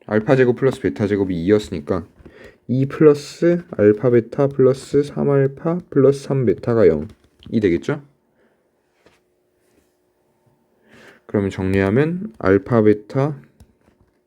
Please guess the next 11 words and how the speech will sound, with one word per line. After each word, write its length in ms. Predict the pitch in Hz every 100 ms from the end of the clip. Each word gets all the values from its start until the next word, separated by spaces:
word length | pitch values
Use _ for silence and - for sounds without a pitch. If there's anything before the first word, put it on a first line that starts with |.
| _
플러스 760 | - 131 123 - - 156 170 175 _
삼의 600 | - - 139 156 180 190 _
알파 400 | - 95 - 113
베타 460 | 101 95 - 101 104 - -
플러스, 300 | 156 160 -
알파 260 | 92 95 123
플러스 280 | 127 131 -
베타는 600 | 90 - 98 120 131 117 _ _ _ _ _ _ _ _ _ _ _ _ _ _ _ _ _ _ _ _ _ _ _ _ _ _ _ _ _ _ _ _ _ _ _ _ _ _ - - -
플러스 380 | 160 160 -
이는 440 | 107 98 107 151 156
영이고, 500 | 90 85 87 87 98